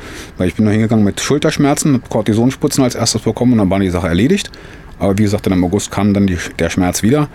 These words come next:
Und da wurde dann halt, äh, in so einer Computertomographen, also ein M R T wurde gemacht. Und da wurde dann halt diese Verletzung festgestellt.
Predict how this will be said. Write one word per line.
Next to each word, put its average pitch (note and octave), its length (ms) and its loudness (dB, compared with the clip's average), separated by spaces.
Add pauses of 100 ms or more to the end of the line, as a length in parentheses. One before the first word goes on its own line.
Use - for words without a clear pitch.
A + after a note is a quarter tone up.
(520)
Und F#2+ 440 0
da F#2 140 0
wurde G2 160 2
dann G2 180 2
halt, G2 340 -2
äh, F#2+ 280 2
in F2+ 500 -2
so F2 80 -2
einer F2+ 160 2
Computertomographen, A#2+ 1120 2
also F2+ 160 0
ein E2+ 600 -2
M G2 120 2
R F#2 80 2
T C3+ 200 0
wurde C#3+ 120 2
gemacht. C3+ 320 0 (600)
Und F#2+ 400 0
da F#2+ 80 0
wurde G2 160 0
dann F#2 120 0
halt F#2+ 200 -2
diese F#2 140 2
Verletzung E2 360 -4
festgestellt. - 680 -6